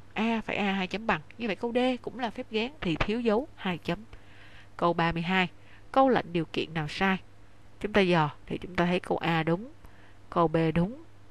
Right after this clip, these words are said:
Ừ, tới câu C chúng ta thấy phép so sánh mà lại có dấu hai chấm, cho nên sai nhé. Phép so sánh thì không có dấu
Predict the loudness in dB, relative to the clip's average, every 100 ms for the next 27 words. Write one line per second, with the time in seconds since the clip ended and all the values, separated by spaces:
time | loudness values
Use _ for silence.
0 | -18 -18 -18 -18 -18 -18 -18 -18 -18 -18
1 | -12 -10 -8 2 6 8 8 6 8 8
2 | 8 4 2 4 4 2 4 2 4 2
3 | 4 4 2 0 0 0 0 0 2 2
4 | 0 -2 -2 -4 -8 -10 -6 -4 -4 -2
5 | 0 0 -2 -4 -8 -16 -18 -4 0 2
6 | 4 2 2 0 -2 -6 -4 -4 -6 -2
7 | 2 4 4 0